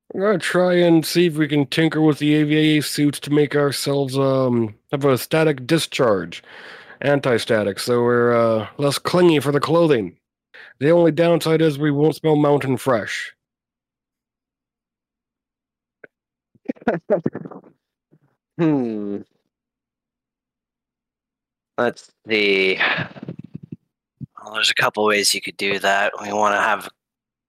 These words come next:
Speaker 2: we wanna do it pretty quickly. Uh, try initiating an electrostatic polarization of the tritanium mesh embedded within the E V A suits.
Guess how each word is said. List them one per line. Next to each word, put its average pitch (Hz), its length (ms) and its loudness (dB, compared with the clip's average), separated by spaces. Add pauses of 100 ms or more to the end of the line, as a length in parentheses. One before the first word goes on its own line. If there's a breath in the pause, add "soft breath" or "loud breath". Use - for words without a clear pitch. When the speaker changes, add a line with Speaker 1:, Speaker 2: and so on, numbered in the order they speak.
(340)
Speaker 2:
we 110 80 -4
wanna 110 240 2
do 107 140 0
it 104 140 -2
pretty 104 220 -2
quickly. 101 520 -2 (580)
Uh, 139 480 4 (300)
try 156 260 4
initiating 151 680 0
an 131 40 -4
electrostatic 123 1000 -2
polarization 107 840 -4
of 104 120 -10
the 107 80 -12
tritanium 110 960 -4
mesh 98 340 0
embedded 101 480 -4
within 101 320 -6
the 92 60 -8
E 92 160 -8
V 92 240 -8
A 87 100 -6
suits. - 500 -6